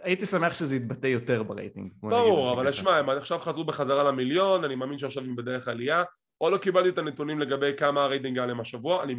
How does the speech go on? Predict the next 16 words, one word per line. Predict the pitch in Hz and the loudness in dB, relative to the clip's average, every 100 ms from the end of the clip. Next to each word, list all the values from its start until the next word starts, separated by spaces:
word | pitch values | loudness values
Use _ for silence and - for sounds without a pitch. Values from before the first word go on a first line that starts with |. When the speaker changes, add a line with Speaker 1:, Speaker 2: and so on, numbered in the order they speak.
| 120 | -6
Speaker 2:
מאמין | 131 127 180 | -4 -2 -2
שזה | 160 131 120 | -2 -4 -4
הרייטינג | 113 117 120 120 | -6 -8 -10 -4
טוב, | 185 240 262 _ _ _ - | 0 -2 -4 _ _ _ -8
אבל | 185 | -4
שוב, | 269 262 | -2 -2
נחכה | 170 135 190 | -2 -2 0
ונראה, | 220 233 240 160 | 2 2 0 -2
לדעתי | 127 127 127 | -2 -2 0
הם | 170 | -2
במגמת | 175 175 175 180 180 | -2 0 0 0 0
עלייה, | 170 185 | 2 2
ואני | 160 | 0
מקווה | 135 143 | -4 -4
שימשיכו | 151 156 160 139 | -4 -6 -8 -8
ככה. | 131 113 | -8 -10